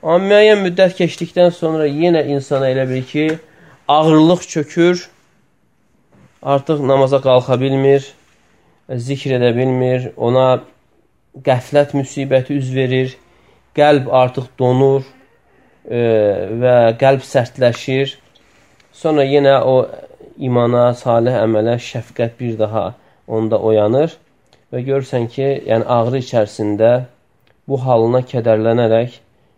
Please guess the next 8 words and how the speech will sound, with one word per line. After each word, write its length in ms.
yəni 220
sual 440
verir 300
ki, 440
yol 480
nədir? 480
Yəni 240
bunun 380